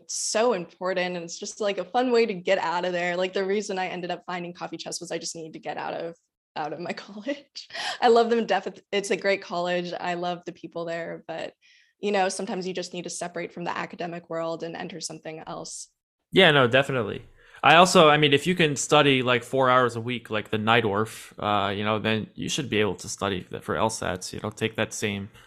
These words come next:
Speaker 2: focus and put it back, right? I mean, that's
Speaker 1: You would think. <laughs>
Speaker 2: Yeah, <laughs> you would think. I have found that, uh, the chess, the best thing it's taught me is patience.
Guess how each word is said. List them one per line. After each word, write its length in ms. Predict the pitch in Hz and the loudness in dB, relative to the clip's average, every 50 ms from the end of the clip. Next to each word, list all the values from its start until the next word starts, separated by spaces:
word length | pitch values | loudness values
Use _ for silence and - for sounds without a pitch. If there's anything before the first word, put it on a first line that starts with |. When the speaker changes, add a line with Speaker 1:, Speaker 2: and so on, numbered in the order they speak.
| _ _ _ _ | _ _ _ _
Speaker 2:
focus 420 | _ - - 117 117 113 113 104 - | _ -2 0 2 2 0 0 -4 -8
and 100 | 104 101 | -8 -6
put 140 | 104 101 92 | -6 -6 -6
it 80 | 92 | -2
back, 300 | 92 110 107 95 90 - | 0 2 2 2 0 -2
right? 180 | 95 98 98 - - _ _ _ _ _ _ - | -2 -2 -2 -4 -8 _ _ _ _ _ _ -6
I 40 | 104 | -4
mean, 180 | 107 101 101 98 | -2 -2 0 4
that's 420 | 117 135 143 - - - - - - - | 4 4 4 4 0 -8 -10 -10 -12 -10
Speaker 1:
You 120 | 240 262 285 | -6 -4 -4
would 140 | 277 220 - | -2 -2 0
think. 280 | 220 196 185 247 294 349 330 - | -2 0 0 -2 -2 -4 -2 0
<laughs> 20 | - 359 349 392 | 2 2 4 4
Speaker 2:
Yeah, 240 | - - 113 104 98 - - - | 6 6 6 6 4 0 -4 -8
<laughs> 80 | - | -4
you 120 | 139 123 120 | 0 2 2
would 140 | 123 117 - | 2 2 2
think. 280 | 117 110 98 - - _ - - _ _ _ _ _ _ _ _ _ _ _ _ _ _ _ _ _ _ _ _ _ _ _ - | 2 0 0 -2 -6 _ -20 -20 _ _ _ _ _ _ _ _ _ _ _ _ _ _ _ _ _ _ _ _ _ _ _ 6
I 100 | - 156 165 | 6 8 8
have 140 | 180 180 175 | 8 6 6
found 340 | 165 151 151 156 151 139 127 | 6 8 8 8 6 6 4
that, 340 | 131 127 123 113 - - | 4 4 4 2 -2 -4
uh, 480 | - 113 113 113 113 113 110 110 113 110 - | 0 2 4 4 4 4 2 2 0 -2 -4
the 220 | - 120 113 113 - _ _ _ _ _ _ _ _ _ _ _ _ _ - | -6 -8 -8 -8 -10 _ _ _ _ _ _ _ _ _ _ _ _ _ -2
chess, 640 | - - 131 135 - - - - - - - - - _ _ _ - | 2 4 4 4 4 2 -4 -6 -8 -10 -12 -16 -18 _ _ _ -8
the 60 | 120 | 0
best 260 | 113 120 135 147 - - | 4 4 4 4 4 2
thing 140 | 147 123 | 0 0
it's 160 | 98 - - - | 0 -2 -2 0
taught 220 | - 139 127 98 | 2 2 2 4
me 80 | 117 101 | 2 -2
is 120 | 95 - | -2 -4
patience. 640 | - - 110 117 - - - - - - - - | -4 -4 -2 -2 -2 -4 -6 -8 -10 -12 -12 -12